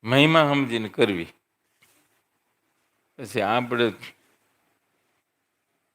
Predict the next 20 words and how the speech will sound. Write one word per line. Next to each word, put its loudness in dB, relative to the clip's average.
બીજાની 0
ભક્તિ -4
જોઈને 0
પછી 0
આપણે 0
કરવા -4
માંડી, -2
બીજાની -2
ભક્તિ -6
જોઈને -6
કોઈ -8
લોકો -8
વખાણ -4
કરતા -4
હોય -2
તો -6
આપણને -6
એમ -4
થાય, -10
"લે, -4